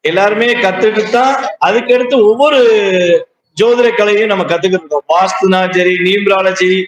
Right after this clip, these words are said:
ஆஹ், அதுக்கப்புறம் வந்து பாத்தீங்கன்னா ஆடி முறைப்படி, இன்னும் நிறைய வந்து இருக்கு. ஒவ்வொருத்தவங்களும் ஒவ்வொரு புது புது கலைகளை கண்டுபிடிச்சிட்டு இருக்காங்க ஜோதிட கலையில. ஆனா, பாரம்பரியம் இல்லாமல்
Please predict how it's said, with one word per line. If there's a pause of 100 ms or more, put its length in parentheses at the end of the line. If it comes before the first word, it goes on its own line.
(440)
ஆஹ்,
அதுக்கப்புறம்
வந்து
பாத்தீங்கன்னா
ஆடி
முறைப்படி, (460)
இன்னும்
நிறைய
வந்து
இருக்கு. (120)
ஒவ்வொருத்தவங்களும்
ஒவ்வொரு (100)
புது
புது (680)
கலைகளை (120)
கண்டுபிடிச்சிட்டு
இருக்காங்க
ஜோதிட
கலையில. (580)
ஆனா, (180)
பாரம்பரியம் (280)
இல்லாமல்